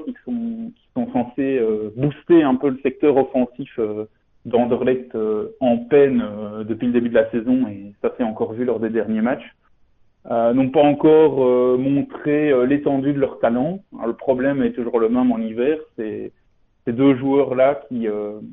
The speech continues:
qui arrivent, euh, en manque de temps de jeu, et donc qui ont besoin de retrouver du rythme, des sensations. Euh, donc voilà, on va pas les juger trop vite, euh, mais en même temps, il faut quand même qu'ils, qu'ils retrouvent, euh, leurs sensations assez rapidement, parce qu'il reste neuf matchs de championnat pour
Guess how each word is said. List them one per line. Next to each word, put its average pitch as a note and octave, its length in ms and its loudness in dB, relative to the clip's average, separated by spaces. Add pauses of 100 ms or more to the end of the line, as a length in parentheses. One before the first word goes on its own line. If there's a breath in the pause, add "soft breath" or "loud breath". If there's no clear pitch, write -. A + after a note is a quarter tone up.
(560)
qui C3 100 0
arrivent, A#2+ 440 -2
euh, A2 160 -2
en A#2+ 140 -2
manque C#3 200 0
de B2+ 80 0
temps B2 220 0
de A2 80 -2
jeu, C3+ 420 2
et A3 80 -10
donc A#2 220 0
qui C3 80 0
ont B2 80 0
besoin B2+ 340 -2
de B2+ 60 2
retrouver A#2+ 500 0
du A#2+ 140 0
rythme, B2+ 500 -2
des A#2 160 -6
sensations. C3 640 -6 (720)
Euh, G#2+ 180 -2
donc B2 140 2
voilà, A#2 280 4
on G#2 40 -8
va A2 140 2
pas A#2 340 4
les A2+ 180 0
juger C3 380 0
trop - 240 0
vite, D#3 240 -4 (420)
euh, A2+ 220 -2
mais A#2+ 140 2
en A#2+ 40 2
même A#2+ 220 0
temps, E3 160 0
il C#3 140 -6 (160)
faut C3 100 0
quand B2+ 140 0
même B2+ 260 -2
qu'ils, A2 400 -10 (140)
qu'ils C3+ 100 0
retrouvent, C3+ 640 -2
euh, G#2 260 -4 (540)
leurs A#2 140 -4
sensations B2+ 460 -2
assez B2+ 180 -2
rapidement, B2+ 480 0
parce - 220 -4
qu'il A#2 300 -2
reste A#2 200 -4
neuf B2 240 -2
matchs B2+ 160 0
de B2 80 0
championnat A#2+ 400 -6
pour A#2 100 -16